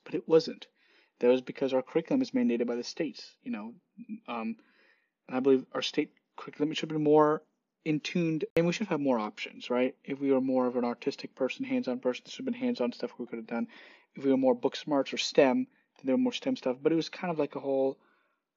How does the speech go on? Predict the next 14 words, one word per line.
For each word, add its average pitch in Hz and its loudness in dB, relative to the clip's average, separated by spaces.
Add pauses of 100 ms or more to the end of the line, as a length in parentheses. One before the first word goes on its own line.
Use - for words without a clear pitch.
(140)
all-in-one, 135 4
or - -6 (300)
kind 156 -4
of 147 -2
like, 131 -4
"This - -10
is - -
what 143 -8
you 127 -6
got, 123 0 (320)
suck - -6
it 113 -6
up," - -14 (520)
essentially. - -4